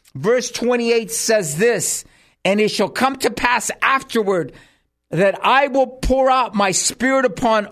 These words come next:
all flesh." See, at the day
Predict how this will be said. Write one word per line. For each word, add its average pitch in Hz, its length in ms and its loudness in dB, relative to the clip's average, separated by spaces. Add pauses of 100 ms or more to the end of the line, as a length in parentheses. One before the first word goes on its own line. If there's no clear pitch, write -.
all 277 460 2 (180)
flesh." - 880 0 (380)
See, - 400 -6
at 240 220 2
the 220 100 0
day 262 500 -2